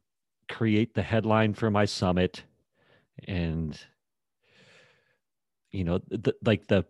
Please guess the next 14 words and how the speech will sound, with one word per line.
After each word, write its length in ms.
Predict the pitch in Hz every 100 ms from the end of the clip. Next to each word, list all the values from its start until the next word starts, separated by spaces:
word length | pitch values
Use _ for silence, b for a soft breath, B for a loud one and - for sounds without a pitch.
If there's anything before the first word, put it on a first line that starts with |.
| -
the 100 | 117
base 400 | - 147 139 127
structure 580 | - - 120 - 127 113
of 100 | 95
the 100 | 101
summit. 360 | - 101 95 -
What's 220 | 147 -
it 100 | 110
gonna 180 | 120 113
be 200 | 98 107
about? 400 | 90 101 92 -
What's 200 | 147 -
the 120 | 131 107
headline? 580 | 120 101 98 82 73